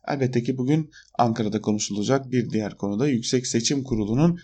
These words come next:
açıkladığı o gerekçeli karar ve yankıları olacak. Hukukçular, siyasiler, siyasi parti milletvekilleri ve sivil toplum örgütü temsilcileri konuyu tartışmaya devam ediyorlar. Bugün de Yüksek Seçim Kurulu'nun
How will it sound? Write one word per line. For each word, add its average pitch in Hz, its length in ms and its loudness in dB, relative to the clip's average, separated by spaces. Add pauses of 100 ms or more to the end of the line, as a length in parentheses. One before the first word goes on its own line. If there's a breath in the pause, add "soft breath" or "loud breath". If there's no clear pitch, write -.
(240 loud breath)
açıkladığı 113 560 2
o 139 180 4
gerekçeli 117 580 2
karar 135 420 2
ve 139 100 2
yankıları 123 800 2
olacak. 95 720 0 (140)
Hukukçular, 165 680 4
siyasiler, 143 800 2 (320)
siyasi 143 680 2 (300)
parti 131 640 2
milletvekilleri 127 920 0 (340 soft breath)
ve 139 300 2
sivil 131 300 0
toplum 131 440 2 (120)
örgütü 107 340 0
temsilcileri 107 800 2 (240 loud breath)
konuyu 117 300 0
tartışmaya 113 720 0
devam 127 300 8
ediyorlar. 110 460 4
Bugün 127 260 4
de 135 60 6
Yüksek 131 380 4
Seçim 131 340 0
Kurulu'nun 120 560 4